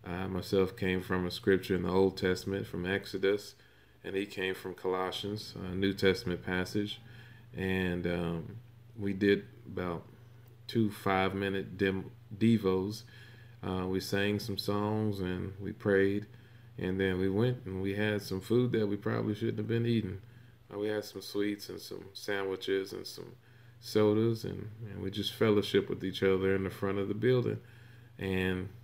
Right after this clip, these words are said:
had a good time. And I think it's something that we, we probably wanna keep doing, you know?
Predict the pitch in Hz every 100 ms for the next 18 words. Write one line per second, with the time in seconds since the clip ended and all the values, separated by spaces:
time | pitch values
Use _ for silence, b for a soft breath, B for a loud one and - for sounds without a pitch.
0 | - - - - - - - 117 127 127
1 | 131 151 139 107 113 127 120 110 117 117
2 | 120 113 117 107 B B B B 127 127
3 | 135 135 139 135 160 151 156 202 135 92
4 | 98 98 104